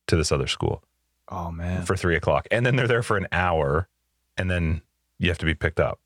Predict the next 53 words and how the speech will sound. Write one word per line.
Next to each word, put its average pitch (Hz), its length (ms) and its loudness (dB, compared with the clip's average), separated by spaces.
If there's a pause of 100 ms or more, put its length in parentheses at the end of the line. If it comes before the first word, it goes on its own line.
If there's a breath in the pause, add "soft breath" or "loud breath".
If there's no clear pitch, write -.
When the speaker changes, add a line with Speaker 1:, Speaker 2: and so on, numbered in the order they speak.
Speaker 1:
'cause 101 140 2
you 87 60 -2
can't 95 200 -2
watch, 80 380 0
right? 82 200 0 (140)
Parents 78 300 -2
can't 78 180 -2
go 80 120 0
in 73 60 -2
to 69 60 -6
spectate. - 460 -2 (500)
Speaker 2:
That's - 240 -6
funny. 98 140 2
Speaker 1:
So 98 400 2 (180)
it's - 180 -2
just, - 280 -4
I, 87 240 -2
that 87 240 -2
stuff's - 260 -4
annoying, 151 560 4
but 98 140 0
I'm 90 120 2
Speaker 2:
Yeah, 87 120 6
it - 20 4
Speaker 1:
really 82 180 4
Speaker 2:
is. 73 120 2
Speaker 1:
happy 78 120 -4
that 76 120 0
he's 78 160 -2
doing 78 280 0
it. 107 140 0
So - 140 -2
I'm 67 80 -6
like, - 180 -4
"Okay, 147 260 0
cool. 147 360 2 (460)
We'll 98 280 4
do 135 240 2
it." 139 220 0 (420)
But 117 120 -2
yeah, 127 200 0
no, 110 140 2
my 120 140 2
week 123 180 0
was 110 100 2
good. 110 200 0
It's, 98 180 0 (360)
uh, 76 180 4
Speaker 2:
Good. - 120 4
Speaker 1:
it, 101 160 2 (220)
work's 101 380 2
been 95 160 2
insane. 92 500 2